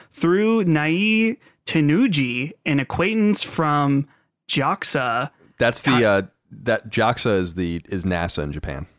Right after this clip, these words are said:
Speaker 1: Oh, okay. Uh, Kaito Yoshio is introduced to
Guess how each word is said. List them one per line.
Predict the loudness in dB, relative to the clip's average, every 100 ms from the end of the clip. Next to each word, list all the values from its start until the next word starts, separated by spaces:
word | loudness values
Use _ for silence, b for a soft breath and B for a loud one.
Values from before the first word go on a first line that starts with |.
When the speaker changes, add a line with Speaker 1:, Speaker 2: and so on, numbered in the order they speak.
| _ -4
Speaker 1:
Oh, | -2 -2
okay. | -4 -6 -8 B B B B -6
Uh, | -2 -2 -4
Kaito | -4 -2 -2 0 0 2 4 2 -2 _ _ -2
Yoshio | 0 2 2 0 0 -2
is | -2 -2
introduced | 0 0 0 0 2 2 0 -6 -2
to | 0 2 2